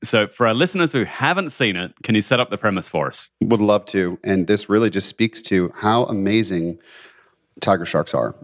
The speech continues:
Speaker 2: as a generalist, broad consumer. They eat so many different things, and they are really the shark that is the most adaptive, flexible to, you know, change. They are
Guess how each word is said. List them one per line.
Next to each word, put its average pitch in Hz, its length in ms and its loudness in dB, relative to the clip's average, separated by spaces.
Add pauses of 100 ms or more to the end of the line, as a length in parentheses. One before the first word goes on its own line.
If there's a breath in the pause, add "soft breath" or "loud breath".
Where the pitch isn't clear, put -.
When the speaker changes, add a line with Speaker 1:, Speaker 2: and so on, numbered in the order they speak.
(160)
Speaker 2:
as 90 260 2
a 90 200 2
generalist, 101 800 0
broad 95 540 2 (640 soft breath)
consumer. 104 540 0 (120)
They 104 80 2
eat 107 160 2
so 107 180 2
many 104 160 4
different 98 260 0
things, 110 520 0
and 98 180 4
they 98 140 4
are 95 140 2
really 110 360 2
the 92 100 -6
shark - 440 0
that 92 120 4
is 85 200 -2
the 90 80 -2
most 92 400 2
adaptive, 90 580 2
flexible 85 840 0
to, 85 340 2 (640 loud breath)
you 110 100 4
know, 98 140 2
change. - 580 0 (320)
They 117 280 4
are 107 320 0